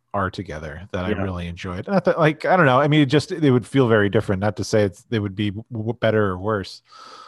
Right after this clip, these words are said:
Speaker 1: to go with a different pairing, but it's hard to really see. Ah, man, Kathleen Turner. I mean, I forget, like, she was a crush of mine,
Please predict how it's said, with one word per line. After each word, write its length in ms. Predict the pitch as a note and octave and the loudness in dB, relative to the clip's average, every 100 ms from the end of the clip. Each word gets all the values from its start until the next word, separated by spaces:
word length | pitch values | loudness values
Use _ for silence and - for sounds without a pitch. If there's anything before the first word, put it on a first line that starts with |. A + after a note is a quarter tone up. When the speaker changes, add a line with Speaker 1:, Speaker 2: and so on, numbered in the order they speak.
| _ _ | _ _
Speaker 1:
to 80 | A#2 | -4
go 140 | A2+ | 0
with 100 | G#2+ | 0
a 40 | G2 | 0
different 300 | G2+ G2 F#2+ | -6 -8 -6
pairing, 400 | G#2+ B2 G#2 F2+ | -4 -2 -4 -6
but 220 | F2 - _ - _ _ _ _ _ _ - - _ | -10 -10 _ -20 _ _ _ _ _ _ -20 -20 _
it's 160 | B2 - | -6 -2
hard 280 | C3+ D#3 D3 | 2 2 4
to 280 | D#3 B2+ G#2+ | 4 4 2
really 500 | G#2+ A#2+ C#3 A#2+ A2 | 0 4 4 4 0
see. 580 | - A#2+ A2 G#2 G2 - _ _ _ _ _ _ _ _ _ _ _ | -4 -4 -4 -2 -6 -10 _ _ _ _ _ _ _ _ _ _ _
Ah, 180 | A2 G2 | -12 -12
man, 160 | A2 F#2+ | -10 -12
Kathleen 400 | - D#3+ D3+ G2+ | -10 -10 -8 -10
Turner. 360 | - A2 G2 F#2 | -8 -8 -6 -8
I 40 | |
mean, 280 | G2+ F#2+ F2+ _ _ _ - - | -8 -10 -14 _ _ _ -20 -4
I 120 | C3+ | -2
forget, 480 | C3+ F#3 A2 A#2 - | -2 -4 0 0 0
like, 200 | G#2 F2+ | -6 -8
she 200 | - A2 | -8 -8
was 180 | F#2+ F2 | -8 -8
a 60 | F2 | -12
crush 320 | - F2+ - | -10 -10 -10
of 120 | F2+ | -14
mine, 260 | F2+ E2 G2 | -14 -16 -20